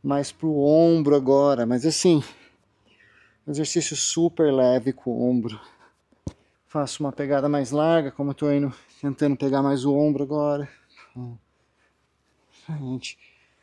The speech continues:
Escondo. E eu não tô contando repetição.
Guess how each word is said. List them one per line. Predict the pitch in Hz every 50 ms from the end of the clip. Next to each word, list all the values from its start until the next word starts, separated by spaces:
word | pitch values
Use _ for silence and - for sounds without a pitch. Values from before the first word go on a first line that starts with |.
| _ _ _ _ _
Escondo. | - - - - _ _ _ - 135 135 135 131 131 123 123 123 127 120 113 107 _ _ _ _ _ _ _ _ _ _ _ _ _ _ _ _ _ _ _ _ - - - _ _ _ _ _ _ _ _ _ _ _ _ _ _ _ _ _ - _ _ _ _ _ _ _ _ 139 135 139 139 139 139 _ _ _ _ _ _ - - - _ _ _ _ _ _ _ _ _ _ _ - - _ _ _ -
E | 156
eu | 160 160
não | 175 185 185
tô | 180 - 220 214
contando | - 208 208 190 - - 160 151 156 175 170 151 135
repetição. | 135 139 - - 139 - - - - - 147 143 143 139 139 143 143